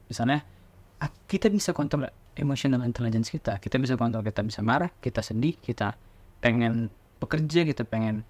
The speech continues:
kita nggak mau malas. Itu yang bisa kita kontrol. Tapi kita nggak bisa kontrol apa yang orang pikirkan, apa yang terjadi besok, apa hasilnya, dan lain-lain itu kita nggak bisa kontrol.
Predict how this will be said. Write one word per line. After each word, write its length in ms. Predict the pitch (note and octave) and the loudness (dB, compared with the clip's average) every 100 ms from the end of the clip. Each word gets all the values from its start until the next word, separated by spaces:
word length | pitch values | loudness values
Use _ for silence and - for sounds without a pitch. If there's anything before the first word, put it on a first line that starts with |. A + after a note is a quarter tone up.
| - | -14
kita 220 | - A#2+ A#2 | -6 0 2
nggak 80 | |
mau 140 | A2+ A#2+ | 2 2
malas. 420 | C#3 D3 D3 - - | 0 0 -4 -10 -8
Itu 160 | C3+ | 0
yang 140 | A3 F#3+ | 2 0
bisa 100 | F3 | -2
kita 160 | D#3 | -6
kontrol. 480 | D#3+ G#3 G#3 G#2 G2+ - - - - - - - - - | -6 -6 -4 -4 -4 -8 -20 -20 -20 -20 -20 -20 -20 -2
Tapi 140 | - A#3 | 2 2
kita 160 | B3 | 4
nggak 160 | A#3+ F#3 | 4 2
bisa 120 | E3 | 0
kontrol 320 | D3 C#3 F3 | -2 0 2
apa 180 | D3 - | 2 2
yang 80 | A#2 | 0
orang 160 | A2 G#2 | 0 -2
pikirkan, 720 | A#2+ - D3 - C#3 C3 C#3 - - - - - - - - - - | -4 -4 -6 0 2 2 -2 -10 -20 -20 -20 -20 -20 -20 -20 -20 -8
apa 160 | - A#2 | 0 2
yang 100 | A2+ | 2
terjadi 480 | A#2 A#2 A#2 A#2 | 0 2 2 2
besok, 480 | A#2 A#2+ E3 - A#2+ | 0 2 2 2 0
apa 240 | A#2 - A#2 | 2 0 -4
hasilnya, 720 | A2 - E3+ E3+ D#3 C#3+ C3+ - _ - - - | -4 -4 -2 0 0 0 -2 -6 _ -20 -20 -10
dan 100 | A2+ | -4
lain-lain 240 | A2+ B2 D#3+ | -2 -2 -2
itu 120 | G#3 | -2
kita 120 | G3+ | -2
nggak 140 | D#3+ C#3 | -2 -2
bisa 80 | |
kontrol. 380 | E3 F3+ A2 G2+ | -4 -4 -4 -6